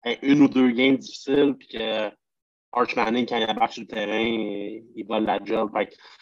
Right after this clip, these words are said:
je pense, je pense plus que ça va être, euh, un concours de circonstances avant que Arch Manning embarque sur le terrain, parce que Quinn Ewers, il fait ce qu'il a à faire, peut être exceptionnel, puis,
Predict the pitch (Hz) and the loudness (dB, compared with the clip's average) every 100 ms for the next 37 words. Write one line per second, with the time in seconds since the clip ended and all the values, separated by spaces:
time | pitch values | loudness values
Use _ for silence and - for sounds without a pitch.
0 | _ - - - 139 139 - - - 147 | _ -10 0 4 6 4 0 -6 0 2
1 | 139 - 170 - 165 135 127 147 147 143 | 4 2 0 2 2 2 2 2 2 0
2 | 127 123 120 117 117 117 123 123 131 - | -2 0 0 -2 -4 -6 -8 -4 -4 -4
3 | 143 127 - 127 135 117 107 135 131 135 | -4 -4 -6 -6 -2 -2 0 2 2 2
4 | 113 107 120 117 113 113 - _ _ - | -2 -2 -4 -2 -2 -2 -4 _ _ 0
5 | 117 - 120 110 123 131 120 120 127 120 | 0 2 2 2 4 4 4 2 0 -6
6 | 101 113 107 131 151 120 - 113 107 104 | -6 -2 0 2 2 0 -4 -4 -2 -2
7 | - _ _ _ _ - 135 127 139 143 | -6 _ _ _ _ 2 4 6 6 4
8 | - 120 131 - 143 113 - 131 127 120 | 2 -8 -8 -4 2 2 4 4 2 0
9 | 120 113 - - 120 127 110 120 135 120 | -8 -10 -10 -12 -10 -8 -4 0 0 -2
10 | 110 104 104 104 104 | -6 -6 -6 -8 -10